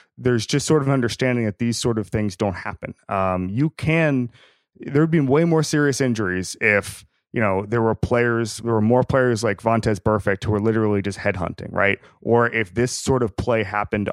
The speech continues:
all of the time. The football is already a dangerous, ghoulish game where we probably don't talk enough about the violence,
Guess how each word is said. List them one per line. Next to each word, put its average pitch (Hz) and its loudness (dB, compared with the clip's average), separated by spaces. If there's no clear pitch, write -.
all 104 2
of 95 -6
the 95 -4
time. - -6
The 117 -6
football 143 0
is 110 -2
already 120 0
a 107 -2
dangerous, 107 0
ghoulish 104 -2
game 101 0
where 95 -2
we 98 -8
probably 107 -2
don't 104 -4
talk 101 -8
enough 90 -6
about 107 -4
the 110 -4
violence, 107 -4